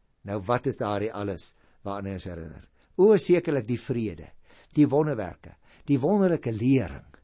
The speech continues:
Jesus se disippels, ek wil dit vir jou lees uit hoofstuk twaalf vers sestien.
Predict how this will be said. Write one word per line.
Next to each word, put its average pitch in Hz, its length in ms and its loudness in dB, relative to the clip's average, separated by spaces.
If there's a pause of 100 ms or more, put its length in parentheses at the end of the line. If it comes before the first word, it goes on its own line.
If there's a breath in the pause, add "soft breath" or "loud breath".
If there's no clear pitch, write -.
(500 soft breath)
Jesus 170 640 2
se 120 120 -4
disippels, 101 920 -4
ek 120 160 -6
wil 127 140 -4
dit 107 80 -6
vir 123 120 -4
jou 113 80 0
lees 156 500 2 (340 soft breath)
uit 120 180 -4
hoofstuk 107 400 -4
twaalf 131 480 -2 (200)
vers 120 260 -4
sestien. 95 560 -4